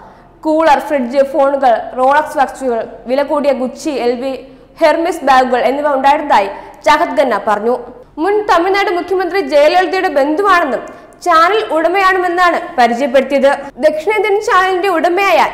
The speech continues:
ശേഖർ റെഡ്ഡി എന്ന് സുകേഷിനെ പരിചയപ്പെടുത്തിയത് പിങ്കി ഇറാനിയാണെന്ന് ബഡേ അച്ഛേ ലഗ്തേ ഹേ സീരിയലിലെ അഭിനയത്തിലൂടെ അറിയപ്പെടുന്ന നടി ചാഹത് ഖന്നയും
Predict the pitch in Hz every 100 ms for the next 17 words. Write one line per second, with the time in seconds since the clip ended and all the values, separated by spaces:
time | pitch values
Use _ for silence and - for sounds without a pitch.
0 | - 330 320 370 370 370 294 370 320 240
1 | - 254 311 320 339 370 320 285 269 392
2 | 392 370 359 247 202 - - - 359 381
3 | 381 440 - 311 339 339 359 403 370 320
4 | 226 - 233 277 349 349 - 392 339 285
5 | 277 370 349 339 349 349 320 359 359 262
6 | - 220 226 294 311 339 330 269 254 269
7 | 269 240 240 330 - - - 370 440 427
8 | 440 359 370 349 381 370 370